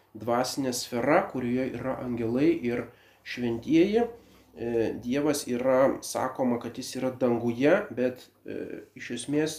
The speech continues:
tiksliai kalbant teologiškai, jis yra virš šito dangaus, jis yra absoliučiai neapimamas, e, jokiomis dangaus sferomis. Taigi negalime sakyti, kad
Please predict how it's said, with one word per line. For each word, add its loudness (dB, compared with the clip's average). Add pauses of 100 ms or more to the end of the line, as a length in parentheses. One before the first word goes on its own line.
tiksliai -4
kalbant 0
teologiškai, -2
jis -10
yra -4
virš 6
šito -2
dangaus, 0
jis -10
yra -6
absoliučiai -8
neapimamas, 2 (760)
e, 2 (480)
jokiomis 0
dangaus -2
sferomis. 2 (680)
Taigi 0
negalime 6
sakyti, -4
kad -6